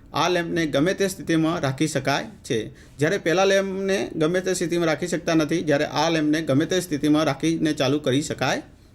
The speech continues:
છે. આ પ્રકારના લેમ્પમાં એંસી,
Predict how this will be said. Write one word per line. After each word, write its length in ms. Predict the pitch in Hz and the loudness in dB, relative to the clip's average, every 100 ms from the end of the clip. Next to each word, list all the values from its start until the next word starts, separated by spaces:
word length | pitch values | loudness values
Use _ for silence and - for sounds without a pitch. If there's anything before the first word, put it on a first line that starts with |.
| - - | -20 -8
છે. 240 | - 107 - - - - - - - - - - - - - - - - - - - | -4 -4 -8 -18 -20 -20 -20 -20 -20 -20 -20 -20 -20 -20 -20 -20 -20 -20 -20 -20 -6
આ 120 | 175 220 | -2 0
પ્રકારના 760 | 196 196 196 196 - 180 180 | 0 0 0 0 -2 0 2
લેમ્પમાં 800 | 165 170 175 - 180 180 180 - | 2 2 -2 -4 0 0 -2 -2
એંસી, 600 | 127 127 180 185 190 | 0 2 2 0 0